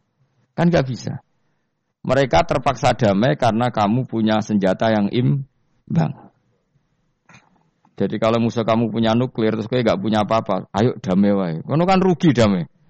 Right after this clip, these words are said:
Wong tak bom kena kok damai barang kan gitu. Makanya kamu harus punya senjata yang imbang. Makanya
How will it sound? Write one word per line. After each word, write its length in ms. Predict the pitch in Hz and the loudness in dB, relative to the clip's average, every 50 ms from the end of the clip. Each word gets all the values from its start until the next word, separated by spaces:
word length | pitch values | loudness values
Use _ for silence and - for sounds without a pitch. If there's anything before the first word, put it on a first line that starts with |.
| - - | -16 -6
Wong 160 | - 104 110 | -2 0 0
tak 160 | 104 101 - - | 0 0 0 2
bom 160 | - 120 117 | 2 2 2
kena 320 | 113 135 131 139 113 104 | 2 2 2 0 0 -2
kok 160 | 101 - - | -2 -2 0
damai 240 | 104 98 101 104 101 | 2 4 4 4 2
barang 280 | 85 92 95 98 98 92 95 | 2 2 0 2 2 0 0
kan 80 | 92 | 0
gitu. 240 | 90 90 90 82 - - - - - - - - - - - - | 0 -2 -4 -6 -8 -12 -12 -12 -12 -12 -14 -14 -16 -14 -6 -2
Makanya 400 | 110 117 120 123 127 147 160 156 | 0 2 2 2 2 2 4 4
kamu 240 | 160 160 151 135 135 | 4 4 4 4 2
harus 80 | 135 - | 2 2
punya 240 | 139 131 131 131 | 0 0 0 0
senjata 480 | 123 - 127 110 107 110 104 131 127 127 | 0 0 0 2 2 2 2 2 2 2
yang 240 | 131 147 165 269 208 - _ _ _ _ _ _ _ _ _ _ | 2 2 0 -2 -4 -8 _ _ _ _ _ _ _ _ _ _
imbang. 480 | - 180 180 175 165 170 175 - - - _ _ _ _ _ _ _ _ _ _ _ - - _ _ _ _ _ _ _ _ _ _ _ _ _ _ _ - | -4 -2 -2 -2 -2 -4 -8 -10 -12 -16 _ _ _ _ _ _ _ _ _ _ _ -20 -20 _ _ _ _ _ _ _ _ _ _ _ _ _ _ _ -10
Makanya 720 | - 110 123 127 131 131 139 151 165 165 160 147 - - | -4 -2 0 0 2 2 2 2 2 2 0 0 -4 -8